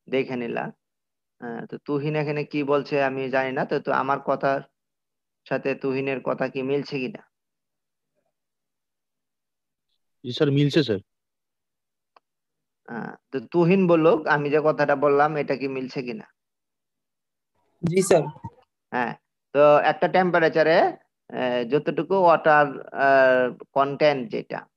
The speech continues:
Speaker 1: ওয়াটার কনটেন্ট বা ওয়াটারের আংশিক চাপ বা যতটুকু ওয়াটার থাকতে, আহ, থাকে আর সর্বোচ্চ যতটুকু ওয়াটার থাকতে পারে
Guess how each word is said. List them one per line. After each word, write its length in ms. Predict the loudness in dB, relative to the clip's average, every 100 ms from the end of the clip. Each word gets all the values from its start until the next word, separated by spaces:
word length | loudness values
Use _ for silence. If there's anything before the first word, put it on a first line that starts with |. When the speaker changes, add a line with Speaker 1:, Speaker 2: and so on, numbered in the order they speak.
| _ -4
Speaker 1:
ওয়াটার 300 | 0 0 2
কনটেন্ট 540 | 2 0 0 -2 0
বা 100 | 2
ওয়াটারের 640 | 2 2 0 2 2 2
আংশিক 540 | -2 -4 -6 -10 -12 -6
চাপ 400 | -2 0 0 -2
বা 120 | -4
যতটুকু 400 | -4 -6 -8 0
ওয়াটার 260 | 0 2 -2 -6
থাকতে, 640 | -10 -10 _ -6 -4 -4 -10 _ _ _ _
আহ, 120 | -10 -6
থাকে 460 | -2 0 4 4 4 0
আর 320 | 2 2 2
সর্বোচ্চ 500 | 0 2 2 2 2
যতটুকু 520 | 0 -2 -4 -6 0
ওয়াটার 280 | 2 2 -2
থাকতে 340 | -8 -16 -8 -6
পারে 420 | -2 0 0 -4